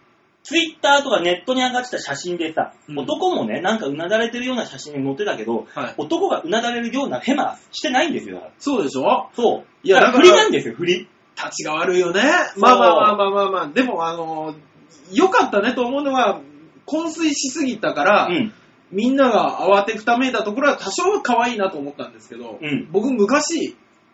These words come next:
Speaker 2: あの、六本木で、
Speaker 1: うん。
Speaker 2: 昔このラジオ撮ってたとこあるじゃないですか。
Speaker 1: はいはいはい。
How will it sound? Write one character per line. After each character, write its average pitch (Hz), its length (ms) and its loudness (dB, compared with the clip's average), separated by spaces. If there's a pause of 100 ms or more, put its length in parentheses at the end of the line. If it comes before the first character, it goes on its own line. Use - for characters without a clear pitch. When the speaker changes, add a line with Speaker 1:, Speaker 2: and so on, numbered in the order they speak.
(120)
Speaker 2:
あ 170 160 -4
の、 139 300 -6
六 170 260 -2
本 294 180 2
木 269 160 0
で、 254 360 0
Speaker 1:
う 160 40 -6
ん。 117 200 -4 (1000)
Speaker 2:
昔 208 300 0
こ 220 100 -4
の 214 80 -2
ラ 247 140 4
ジ 254 80 -2
オ 196 60 -2
撮 180 80 -4
っ - 40 -8
て 139 100 -8
た 127 80 -8
と 123 80 -14
こ 123 120 -6
あ - 40 -6
る 165 60 -8
じ 139 60 -12
ゃ 113 40 -12
な 110 60 -14
い - 40 -20
で - 40 -20
す - 60 -20
か。 202 60 4
Speaker 1:
は - 40 6
い - 40 0
は - 120 -8
い - 40 -4
は - 180 -18
い。 - 40 -20